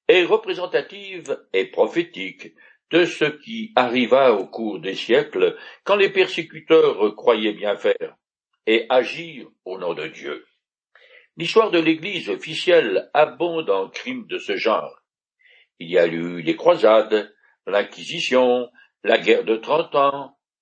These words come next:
et la contre-réforme, mais aussi la conduite de Calvin qui fut moins qu'honorable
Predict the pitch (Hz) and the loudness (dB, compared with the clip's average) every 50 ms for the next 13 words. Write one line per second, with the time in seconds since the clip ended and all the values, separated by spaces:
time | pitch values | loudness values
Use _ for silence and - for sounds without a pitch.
0 | - - 165 185 185 180 143 107 95 95 - - 127 117 - - 104 113 120 170 | 0 2 2 2 2 0 2 0 0 0 -2 -2 -2 -2 0 0 -2 0 0 0
1 | 165 - 185 185 170 - 107 101 87 _ _ _ _ _ - 165 196 208 202 - | 0 2 2 2 2 2 0 -4 -14 _ _ _ _ _ -4 0 0 0 0 -2
2 | 240 247 240 208 127 - _ _ _ _ _ - 90 101 - - 117 131 147 120 | -6 -8 -8 -8 -12 -16 _ _ _ _ _ -4 -4 -4 -2 -2 -4 -4 -4 -4
3 | 131 160 160 - 113 107 107 117 113 - 165 165 160 127 113 139 156 160 151 147 | -6 -8 -6 -4 -6 -2 -2 -2 0 2 2 2 4 2 2 4 4 6 4 4
4 | 143 - - 113 110 107 - 107 104 104 95 95 110 143 156 160 165 156 - - | 2 -2 -6 -10 -10 -10 -10 -10 -10 -10 -8 -8 -2 2 4 4 4 2 2 0
5 | 95 92 101 107 110 127 151 156 151 147 135 135 135 131 123 | -2 0 2 2 4 4 4 4 4 2 0 -2 -2 -2 -2